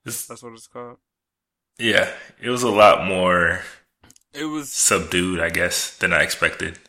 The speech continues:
Speaker 2: Yeah, it was more Pharrell than I thought it would be.
Speaker 1: I mean, it definitely wasn't, like, all right. Like, when Kendrick and Pharrell collabed before, it was all right. You know,
Speaker 2: Yeah.
Speaker 1: the energy was, the,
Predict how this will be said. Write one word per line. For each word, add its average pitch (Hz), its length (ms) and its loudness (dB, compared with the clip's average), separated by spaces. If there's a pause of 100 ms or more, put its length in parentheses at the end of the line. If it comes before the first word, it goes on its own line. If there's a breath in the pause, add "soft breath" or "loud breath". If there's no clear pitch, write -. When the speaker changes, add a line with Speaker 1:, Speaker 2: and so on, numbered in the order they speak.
(160)
Speaker 2:
Yeah, 139 100 -6
it 135 40 -2
was 143 120 -8
more 180 220 -6
Pharrell 131 440 -4
than 123 140 -10
I 117 100 -10
thought 117 200 -10
it 117 60 -10
would 113 180 -18
be. 123 200 -16 (2750)
Speaker 1:
I - 80 -6
mean, 110 440 0 (300)
it 107 100 -6
definitely 107 320 4
wasn't, 92 180 2
like, 85 320 4
all 82 220 4
right. 90 280 4
Like, 85 240 0
when 85 160 -8
Kendrick 87 400 -4
and 82 80 -8
Pharrell 82 320 -2
collabed 85 320 0
before, 95 320 -2
it 82 240 -2
was - 140 -18
all 90 180 -6
right. 95 260 2 (340)
You 98 140 -14
know, 139 120 -6
Speaker 2:
Yeah. 113 200 -8 (760)
Speaker 1:
the - 140 -2
energy 92 540 -4 (260)
was, - 480 -10 (360)
the, - 120 -16